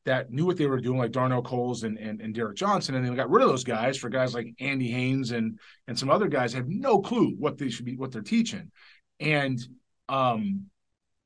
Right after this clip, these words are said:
you know, when you watch something like that and you talk about David Stearns coming in, my point is this: an analytical G M is gonna stay as far away from this place as possible. And I would too. If you're thirty-five, forty years old,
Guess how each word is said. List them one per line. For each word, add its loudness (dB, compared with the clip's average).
you -2
know, 0
when -6
you -6
watch -2
something -2
like -2
that 6
and -8
you -6
talk 0
about 0
David 0
Stearns -2
coming -4
in, -2
my -2
point -4
is -4
this: -4
an -4
analytical 0
G -2
M 0
is -6
gonna -2
stay -2
as -4
far 6
away 2
from -4
this -8
place -6
as -16
possible. -8
And -6
I 2
would 2
too. -6
If -12
you're 4
thirty-five, 2
forty 0
years 0
old, -4